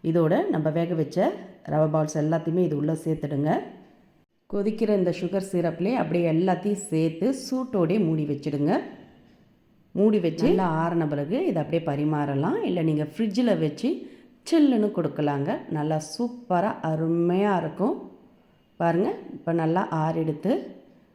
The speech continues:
நல்லா எல்லாமே ஊறி நல்லா உப்பி வந்திருக்கு பாருங்க. இப்போ இதோட கொஞ்சமா பொடியா கட் பண்ண பாதாம், பிஸ்தா,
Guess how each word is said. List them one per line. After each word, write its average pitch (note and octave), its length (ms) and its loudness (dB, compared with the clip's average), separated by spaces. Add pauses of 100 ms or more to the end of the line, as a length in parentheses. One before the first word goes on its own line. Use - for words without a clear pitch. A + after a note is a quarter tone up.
(220)
நல்லா F#3+ 160 4 (140)
எல்லாமே F#3 360 4 (200)
ஊறி F3 200 2 (680)
நல்லா E3 300 2
உப்பி E3+ 280 0
வந்திருக்கு D3 380 -2 (100)
பாருங்க. D3 300 0 (640)
இப்போ G3+ 140 2 (120)
இதோட G3 300 2 (220)
கொஞ்சமா F3 340 2 (520)
பொடியா G#3+ 260 4 (100)
கட் F3+ 200 -2
பண்ண F3+ 240 2 (140)
பாதாம், D#3+ 400 0 (800)
பிஸ்தா, D#3+ 360 0